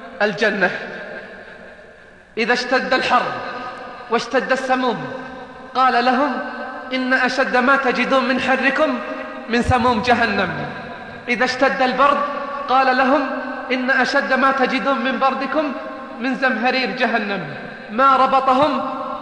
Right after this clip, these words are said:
إلا بالآخرة، وما ذكرهم إلا بالله. لا عيش إلا عيش الآخرة، لا عيش إلا عيش الآخرة.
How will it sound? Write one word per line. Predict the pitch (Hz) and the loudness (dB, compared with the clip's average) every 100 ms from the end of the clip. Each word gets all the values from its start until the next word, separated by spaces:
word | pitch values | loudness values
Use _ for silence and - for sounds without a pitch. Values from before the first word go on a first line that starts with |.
| - | -2
إلا | 285 277 254 | 2 4 4
بالآخرة، | 233 262 240 208 202 180 180 - - - - | 4 2 2 2 0 0 -2 -6 -10 -10 0
وما | 254 269 277 | 4 6 6
ذكرهم | 269 277 277 277 269 302 262 233 - - - - - | 4 2 4 4 4 4 0 -4 -6 -8 -8 -10 -2
إلا | 294 269 262 | 0 4 4
بالله. | 247 254 220 185 - - - - - - | 4 2 2 2 0 -6 -8 -10 -10 0
لا | 240 | 4
عيش | 262 233 285 294 - - - - - - - - | 6 6 4 2 0 -2 -6 -8 -8 -10 -12 -4
إلا | 302 294 277 | 0 4 6
عيش | 220 254 - | 6 2 2
الآخرة، | 240 247 220 190 190 156 - - - - - - | 2 2 2 0 0 -2 -2 -8 -10 -12 -12 -2
لا | 269 | 2
عيش | 269 220 294 269 - - - - - | 4 4 2 2 -2 -6 -8 -10 -4
إلا | 311 285 269 | -2 2 2
عيش | 226 262 240 | 4 2 0
الآخرة. | 240 233 214 196 180 | 2 2 2 0 -2